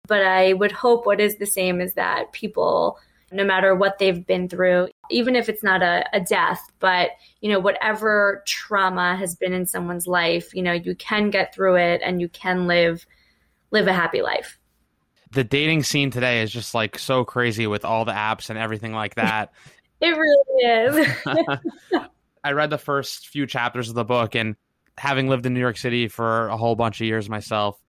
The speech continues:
Speaker 2: I could resonate with a lot of just, like, stories that maybe friends would tell me or vice versa. But I'm just like, "Oh, it's, it's so crazy today with all the apps and everything else in a crazy city like New York."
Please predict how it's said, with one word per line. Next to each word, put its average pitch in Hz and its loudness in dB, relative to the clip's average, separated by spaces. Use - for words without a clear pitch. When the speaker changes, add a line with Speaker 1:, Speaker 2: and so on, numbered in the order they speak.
Speaker 2:
I 123 -2
could 120 -2
resonate 123 0
with 110 -4
a 120 -2
lot 117 2
of 107 -4
just, 165 -2
like, 147 0
stories 135 0
that 127 -2
maybe 123 -2
friends 123 -4
would 120 -4
tell 120 -2
me 120 -4
or 117 -2
vice 113 -2
versa. 110 0
But 127 0
I'm 135 -2
just 117 -6
like, 131 0
"Oh, 127 2
it's, - -8
it's 123 -6
so 147 2
crazy 127 0
today 120 0
with 107 -2
all 143 4
the 139 0
apps 127 -2
and 113 -6
everything 127 -2
else 123 -2
in 117 -4
a 117 -8
crazy 120 0
city 120 0
like 113 0
New 113 -2
York." 113 0